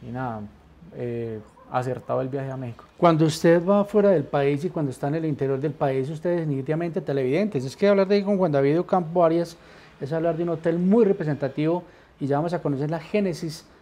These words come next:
Speaker 2: de cómo se hizo este espectacular lugar donde ustedes deberían venir a conocer, televidentes que están a través de nuestras redes sociales.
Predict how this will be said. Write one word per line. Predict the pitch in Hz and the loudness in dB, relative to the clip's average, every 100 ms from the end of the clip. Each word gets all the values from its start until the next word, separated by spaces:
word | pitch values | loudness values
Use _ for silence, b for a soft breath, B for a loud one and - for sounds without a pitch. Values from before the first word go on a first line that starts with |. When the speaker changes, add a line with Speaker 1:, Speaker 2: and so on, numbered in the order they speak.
| - | -8
Speaker 2:
de | 143 | -6
cómo | - - 208 233 | -4 2 4 2
se | 214 208 | 4 4
hizo | 180 - 185 b b b b 139 | 4 0 -8 b b b b -12
este | - | -8
espectacular | 156 156 147 131 139 139 | -6 -4 -4 -4 -2 0
lugar | 151 156 | 2 2
donde | 151 147 139 | 2 0 0
ustedes | 127 - 147 151 | 0 0 0 2
deberían | 139 139 147 | 0 0 0
venir | 139 135 | -2 -2
a | 147 | -4
conocer, | 147 131 147 139 - B B - | -4 -4 -2 -2 -4 B B 0
televidentes | 147 139 139 160 | 4 6 4 0
que | - | -6
están | 151 147 | -2 -2
a | |
través | 156 135 | -2 -4
de | 147 | -2
nuestras | 151 - 131 | -4 -4 -6
redes | 135 160 | -2 -2
sociales. | 147 - 175 160 131 - | -4 2 6 6 6 -2